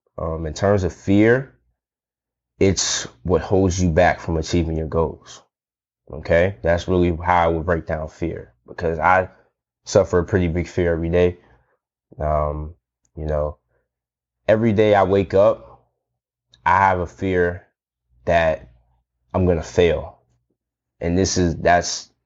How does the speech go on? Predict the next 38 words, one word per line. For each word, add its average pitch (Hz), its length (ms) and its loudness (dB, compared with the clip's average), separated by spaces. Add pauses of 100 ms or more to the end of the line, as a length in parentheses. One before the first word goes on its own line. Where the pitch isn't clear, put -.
it's 90 160 -2
pretty 87 280 0
deep, 85 360 0
to - 60 -20
be 85 140 -4
honest 80 280 -2
with 82 160 -10
you. - 180 -10
I've 82 120 0
had 82 300 2
this 87 420 -2 (640)
since, - 440 -2
you 85 80 -2
know, 82 140 0
I've 78 160 2
been 82 120 -2
moving 85 240 0
around, 87 480 2
you 85 80 -2
know, 82 120 -2
kicking 85 280 0
it. 85 180 -4 (460)
I've 90 120 0
always 92 200 4
been 92 120 0
afraid 90 300 2
to 80 80 -2
fail. 85 400 0
So 87 240 0
it's, 82 180 -2 (260)
it's 82 160 -4
held 92 180 2
me 85 140 0
back 82 280 0
from 85 200 -8
trying 85 360 -2
new 80 120 -6
things, 82 400 -4